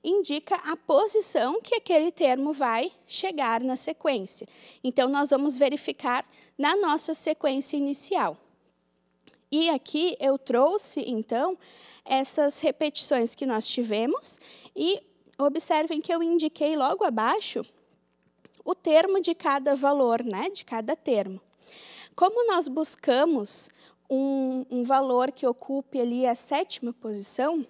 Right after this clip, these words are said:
o termo, então, sete da sequência, nós podemos observar aqui que seria, então, ali o valor número três, né? Ou seja, nós vamos repetir duzentos e cinquenta e uma vezes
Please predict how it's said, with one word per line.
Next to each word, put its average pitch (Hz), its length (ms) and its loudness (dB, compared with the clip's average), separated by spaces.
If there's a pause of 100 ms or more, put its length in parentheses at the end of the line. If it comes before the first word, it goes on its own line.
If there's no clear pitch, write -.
(120)
o 240 100 -10
termo, 269 400 0
então, 240 340 -2 (200)
sete - 520 -4
da 220 80 -8
sequência, 269 680 -8 (500)
nós 294 200 -4
podemos 269 460 0
observar 269 600 -2
aqui 269 280 -6
que - 120 -8
seria, 262 380 -4
então, 254 420 -2 (240)
ali 254 260 -2
o 240 40 0
valor 240 420 -2
número 247 360 0
três, 226 640 -4 (120)
né? 196 260 -6 (840)
Ou 262 140 4
seja, 214 480 2
nós 226 200 0
vamos 233 280 0
repetir 247 600 -2 (180)
duzentos 247 640 0
e 349 60 -2
cinquenta 269 460 0
e 262 160 0
uma 427 220 -2
vezes 262 680 -2